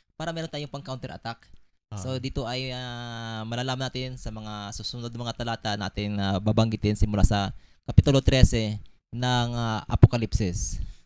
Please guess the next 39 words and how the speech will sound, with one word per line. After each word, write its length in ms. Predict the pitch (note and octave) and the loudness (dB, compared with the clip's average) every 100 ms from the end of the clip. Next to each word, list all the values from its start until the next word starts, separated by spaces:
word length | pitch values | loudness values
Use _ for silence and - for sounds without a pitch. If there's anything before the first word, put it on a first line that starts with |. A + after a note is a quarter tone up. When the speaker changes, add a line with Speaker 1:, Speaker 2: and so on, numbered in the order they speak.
| - G#2+ | -16 -14
Speaker 2:
Oh, 160 | G2 | -8
mayroon 320 | A2+ D#3 F3 | -2 0 4
ding 240 | F3+ F3+ E3 | 4 4 0
isa 160 | F3+ | -4
pang 240 | D#3+ D#3+ D#3 | -2 -2 0
ano, 160 | B2+ | -2
sa 160 | A2+ D#3 | -4 -6
sulat, 400 | F#3 F3+ E3+ - - | -4 -2 -2 -4 4
hindi 240 | D#3 F#3+ | 4 6
lang 240 | F#3 F#3 F3+ | 2 0 0
yan, 160 | E3 | 0
Brother 320 | D#3+ D3 D#3 | 0 0 -2
Noel, 480 | D3+ D3 B2+ B2+ D#3 _ | -2 -2 -2 -4 -8 _
na 320 | B2 C3 B2+ - - - - | -8 -6 -6 -10 -20 -20 -12
ito 240 | C3+ D3+ | -8 -4
yung 240 | D3 D3 | -2 -2
gag-, 160 | C#3+ C3 | -4 -4
maganda 320 | C3+ C#3 C#3 | -2 -2 0
nating 320 | C3+ C3 C#3 | -2 -2 -6
gagawin. 480 | C3 B2 B2+ A#2 A#2 | -8 -6 -6 -6 -4
Kahit 240 | F3 F3+ - | -4 -4 -6
sa 80 | |
sulat 320 | D3+ D#3+ D3+ - | -6 -6 -6 -6
niya 160 | C#3+ | -8
sa 80 | C#3 | -8
Biblia, 560 | B2 B2+ B2+ A#2+ G#2+ A#2 - | -8 -8 -4 -4 -4 -8 -12
pagbabasahin 640 | B2 D3 D3+ E3+ D#3+ E3 D3 | -8 -6 -4 -4 -4 -2 -2
natin 240 | D#3 C#3+ | -4 -6
itong 400 | C3+ C#3 C3+ B2 | -6 -6 -6 -6
dos 320 | C#3+ - - | -6 -6 -10
Korinto, 640 | - C#3 C3+ B2+ A#2+ B2 - _ _ _ _ | -6 -2 -2 -2 -6 -6 -8 _ _ _ _
dos 160 | C3+ C3+ | -6 -4
once, 560 | C#3 C#3 B2+ B2 B2+ - - - - - | -4 -4 0 0 0 -4 -10 -14 -16 -12
ito 180 | - D#3 | -2 0
yung 160 | D#3+ D#3+ | 0 -2
sulat 240 | D3+ D3 D3 | 0 0 -2
ni 80 | C#3+ | -6
Apostol 320 | C#3 C#3 C3 | -6 -6 -2
Pablo, 400 | B2+ A#2+ B2+ | -2 0 -2